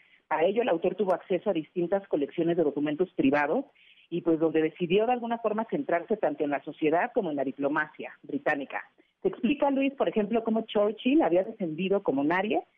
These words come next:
la necesidad de prepararse para hacer frente al peligro que representaba la Alemania nazi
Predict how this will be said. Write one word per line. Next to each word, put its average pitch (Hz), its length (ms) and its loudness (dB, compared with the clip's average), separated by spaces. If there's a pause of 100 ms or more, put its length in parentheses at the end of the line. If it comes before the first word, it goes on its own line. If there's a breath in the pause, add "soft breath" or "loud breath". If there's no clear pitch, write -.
(160)
la 165 120 -2
necesidad 190 420 0
de 294 80 4
prepararse 208 540 -2
para - 180 -2
hacer 190 220 -2
frente 196 340 0
al 208 120 2
peligro 208 440 0
que 262 100 0
representaba 160 680 2
la 156 80 2
Alemania 143 340 2
nazi 190 480 0